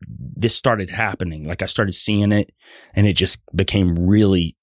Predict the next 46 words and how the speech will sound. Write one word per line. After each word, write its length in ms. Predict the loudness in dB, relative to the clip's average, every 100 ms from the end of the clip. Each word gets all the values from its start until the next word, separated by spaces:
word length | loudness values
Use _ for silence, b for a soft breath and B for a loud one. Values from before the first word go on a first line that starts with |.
| _
alluring 560 | -4 0 4 4 4 2
and 80 | -2
exciting 480 | -2 0 2 2 0
for 140 | -4
me. 320 | -6 -6 -8 -12 B B B B
And 220 | 4 4
then 100 | 4
I 100 | 2
just 180 | 2 2
started 280 | 0 -2
tapping 420 | 0 0 0 0 2
in. 260 | 2 0
I, 500 | -2 -2 -2 -2 -4 -4
I 60 | -2
had 140 | 0
a 40 | 0
buddy 260 | 0 2
of 40 | 2
mine 340 | 2 4 4
that, 260 | 2 -2 -6 -10 -4
uh, 400 | -2 -2 -2 -4 -8 _ _ -4
was 200 | -2 -2
my 120 | -2
hype 240 | 0 -2
man, 300 | -2 -2 -2
and 120 | -2 0
he 80 |
and 100 | 0
I 60 | -2
both 340 | -2 -2 -2 -2
got 120 | -2
really 280 | 2 2 2
involved, 460 | 2 0 0 0 -2
like, 140 | -6
deep 240 | -2 -2 -4
with 120 | -2
a 40 |
lot 100 | -2
of 60 | 0
stuff, 400 | 0 2 0 -2
started 380 | -2 0 0 0
getting 160 | -2
into 180 | -2 0
a 20 |
lot 200 | 0 0
of 100 | -4